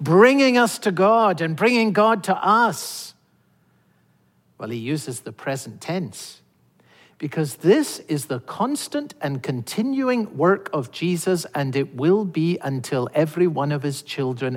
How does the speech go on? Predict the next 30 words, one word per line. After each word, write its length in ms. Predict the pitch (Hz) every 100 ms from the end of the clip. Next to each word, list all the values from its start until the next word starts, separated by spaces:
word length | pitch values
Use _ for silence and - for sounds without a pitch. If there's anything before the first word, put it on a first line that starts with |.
| -
are 100 | 127
brought 460 | 117 117 113 110
safely 560 | - - 107 104 - 101
home. 340 | - 92 95 95 _ _ _ _ _ _ _ _ _ _ _ _ _ _
This 180 | 208 208
is 160 | 302 302
what 100 | -
Jesus 500 | 208 233 208 226 208
is 180 | 190
doing 320 | 170 190 190 180
in 100 | 170
heaven 380 | 165 180 202
right 280 | 190 196 208
now. 320 | 214 302 330 240 _ _ _ _ _ _ _ _ _ _ _ _ _ _ - - -
And 100 | 208
the 80 | 208
scripture 440 | - 311 - 339
speaks 360 | - 285 277 -
about 220 | 220 220
it 80 | 214
very 320 | 180 226 285
clearly. 640 | - - 269 311 311 127 - - _ _ _ _ _ _ -
He's 280 | 196 190
our 200 | 208 208 202
intercessor. 880 | 175 190 240 240 - 311 - 175 135 -
He 160 | - 202
stands 840 | - - - 202 202 240 247 208
in 140 | 247
the 100 | 254
gap. 380 | 226 277 233 -